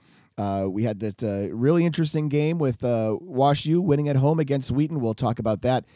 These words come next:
coming up later in this podcast as well. Uh, John Carroll and Marietta kept pace in the O A C, uh, and they will meet coming up on Saturday. And then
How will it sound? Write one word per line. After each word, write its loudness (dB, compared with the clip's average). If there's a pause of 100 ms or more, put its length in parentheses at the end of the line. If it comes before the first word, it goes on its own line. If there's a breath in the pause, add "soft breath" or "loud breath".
(280 soft breath)
coming -2
up -4
later 0
in -2
this -4
podcast -4
as -4
well. 0 (440 soft breath)
Uh, -2
John 0
Carroll 0
and 0
Marietta 0
kept -4
pace 0
in -4
the -2
O 2
A -2
C, -4 (280)
uh, -12
and -10
they -6
will -4
meet -6
coming -4
up -4 (340 soft breath)
on -2
Saturday. 0
And 0
then 0